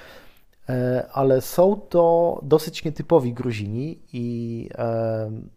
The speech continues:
co ciekawe, jak się dowiedzieliśmy, e, zaraz Wam powiem skąd i w jaki sposób, e, mniejszość, taka, którą można by było porównać do naszych polskich górali,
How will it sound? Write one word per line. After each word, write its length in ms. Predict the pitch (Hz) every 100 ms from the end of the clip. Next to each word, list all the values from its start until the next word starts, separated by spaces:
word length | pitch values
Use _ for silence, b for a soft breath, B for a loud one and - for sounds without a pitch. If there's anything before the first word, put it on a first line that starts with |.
| -
co 120 | 139
ciekawe, 460 | - - 127 113
jak 160 | 127 127
się 140 | -
dowiedzieliśmy, 1000 | 123 110 117 127 135 127 127 123 117 113 -
e, 280 | 113 110 107
zaraz 280 | 120 123
Wam 140 | 110 110
powiem 280 | 123 117 110
skąd 480 | - - 127 -
i 100 | 127
w 40 | 113
jaki 220 | 117 117
sposób, 460 | - 127 - 196 - B B B B -
e, 500 | 139 127 127 127 123 - _ - - _ _ _ _ _ _ _ - _ _ _ -
mniejszość, 1500 | 143 123 123 127 127 131 131 139 190 240 - 294 285 - -
taka, 320 | 170 151 147 - _ _ - _ - 175 175 -
którą 300 | - 156 143
można 280 | 147 156
by 120 | 135 131
było 260 | 135 135
porównać 480 | 127 139 139 139 123
do 100 | 120
naszych 280 | 127 - -
polskich 480 | 139 131 - 127 120
górali, 420 | 123 127 165